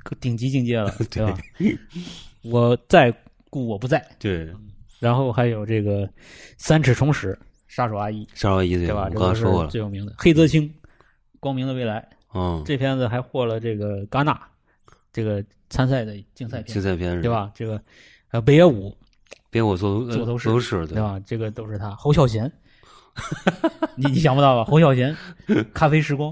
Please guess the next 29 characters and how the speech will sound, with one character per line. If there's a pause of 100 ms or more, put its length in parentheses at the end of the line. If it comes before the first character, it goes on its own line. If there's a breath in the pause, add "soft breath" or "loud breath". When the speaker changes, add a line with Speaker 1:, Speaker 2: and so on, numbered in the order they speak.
(160)
Speaker 2:
哦，
《咖
啡
时
光》
里
边，
哦，
对，
也
有
他。
Speaker 1:
对
吧？
有
他
吧？
Speaker 2:
对，
对，
对。
Speaker 1:
对
吧？
这
个 (320 loud breath)
大
家
都
看
过。